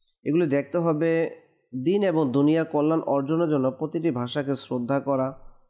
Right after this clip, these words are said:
সেই ভাষার পাণ্ডিত্য অর্জন করা, হিসাব নিকাশ, সব কিছু বোঝার প্রয়োজন আছে। পাশাপাশি যদি আমি স্কুলে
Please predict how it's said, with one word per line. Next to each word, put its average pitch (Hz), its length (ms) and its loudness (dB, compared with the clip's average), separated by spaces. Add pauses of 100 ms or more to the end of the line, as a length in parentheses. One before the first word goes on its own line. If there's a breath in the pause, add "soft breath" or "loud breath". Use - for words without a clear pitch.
(140)
সেই 160 240 0
ভাষার 131 360 0
পাণ্ডিত্য 135 460 -2
অর্জন 135 280 0
করা, 120 320 -2 (520)
হিসাব 135 320 0
নিকাশ, 135 340 2
সব 196 220 -4
কিছু 175 220 0
বোঝার 135 380 0
প্রয়োজন 135 380 2
আছে। 110 240 -4 (1200)
পাশাপাশি 185 600 0 (840)
যদি 160 200 2
আমি 147 260 2
স্কুলে 190 360 0